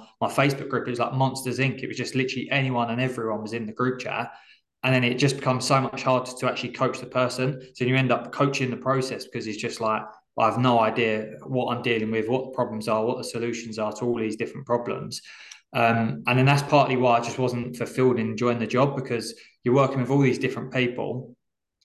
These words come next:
You end up just getting frustrated and annoyed at yourself for letting these people come in. They then don't respect you, your time, your values and stuff like that. And then, the, like you said, it's just a massive disconnect. So then we obviously spoke about, like, the things I do value, the things I do enjoy,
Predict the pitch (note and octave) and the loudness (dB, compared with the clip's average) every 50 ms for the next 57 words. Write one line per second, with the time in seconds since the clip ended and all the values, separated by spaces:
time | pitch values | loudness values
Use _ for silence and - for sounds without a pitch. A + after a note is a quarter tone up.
0 | _ _ - - - _ - B2 C3 C#3 C#3+ C3 C#3 - - - - A2 A2 G#2+ | _ _ -20 -20 -18 _ -2 0 4 4 4 4 2 -2 -6 -6 -8 -10 -10 -6
1 | - - - - - - B2+ B2 B2 A2+ G2 G2+ G#2 G#2+ A#2 B2 A#2+ G#2+ G#2+ - | -4 -4 -2 -2 0 2 2 2 2 2 0 -2 -2 -2 0 0 0 0 -2 -6
2 | - - - B2 A2+ G#2+ - - - C#3+ B2+ A#2 C#3 C#3 - - - A#2+ A2+ A#2 | -8 -8 -6 -6 -6 -6 -6 -2 0 2 2 2 2 -2 -6 -4 -4 -2 -2 0
3 | B2 - A2 A2 A2 G#2+ A2 B2 A#2+ - - A#2 - - A2+ A2+ B2 A#2+ A2 G#2 | -2 -2 -2 -4 -4 -4 -2 -2 -2 -2 -4 -6 -4 -4 -2 0 0 0 0 -2
4 | G#2 - - - - - - _ _ _ _ - C3+ C#3 C#3 C3 B2+ B2 B2 B2+ | -4 -8 -12 -14 -18 -20 -20 _ _ _ _ 2 4 4 4 4 2 2 2 0
5 | B2 A#2+ A2+ A2+ - - C3+ B2 - - - A#2+ A2+ A2+ A2 G#2+ G#2+ G#2+ - A#2+ | 0 0 -2 -6 -6 -4 -4 -4 -4 -4 -4 -2 0 0 0 -2 -2 -4 -2 -2
6 | A2+ A2+ A2 G#2+ G#2+ G2+ G#2 A2+ A2+ A2 G#2+ G#2+ G#2 G2 G#2+ G#2 - - A#2 - | 0 0 0 -2 -4 -4 -2 -2 -2 0 -2 -4 -6 -8 -10 -12 -8 -8 -8 -6
7 | - - A#2 - - A#2+ A2+ G2+ G#2 B2+ - - - - - _ _ _ _ _ | -2 -2 -2 0 2 2 2 2 2 0 -2 -4 -8 -14 -20 _ _ _ _ _
8 | _ _ _ _ _ A#2 A#2 B2 A#2+ A#2+ A#2 A#2 A#2+ - - C3+ C3 C3+ - C#3 | _ _ _ _ _ -2 0 2 2 2 2 0 -2 -2 -2 -2 -2 0 0 2
9 | C#3 B2+ - - - - C#3 A#2+ G#2+ G2 - B2 - - A2+ A2 B2 A#2 - - | 2 2 0 -2 -2 0 0 0 0 -2 -2 -4 -4 -4 -4 -2 -2 -2 -2 -4
10 | A2+ - - C3+ B2+ B2+ - A#2+ B2 C3+ C#3+ C3+ - - C3 B2+ A#2+ B2 B2 B2 | -6 -2 0 0 0 0 -2 -2 -2 -2 -2 -2 -4 0 2 2 2 2 0 -4
11 | - - B2 B2+ B2 A#2+ A#2 - - B2 B2+ - - B2 A#2+ A2+ A2 - A#2+ G#2+ | -6 -6 -2 0 2 2 2 0 -2 -6 -8 -6 -2 0 0 0 0 0 0 0
12 | G#2+ G#2 G#2+ G#2+ G#2 - - - - A#2+ A2 G#2+ A2+ G#2 - A#2+ A2+ A2+ G#2 G#2 | 0 0 -2 -6 -8 -8 -8 -6 -6 -4 -4 -4 -6 -4 -2 -2 -2 -2 -2 -2
13 | G#2+ G#2+ G#2 G#2 G#2 G#2+ G#2+ - B2 A2+ G#2+ A2+ G#2+ G#2+ G#2 - - A#2+ A2 G#2 | -2 -2 -2 -4 -4 -6 -6 -6 -8 -8 -6 -6 -4 -4 -4 -2 0 0 0 0
14 | G2+ - G2+ G2+ G#2+ | -2 -4 -4 -4 -4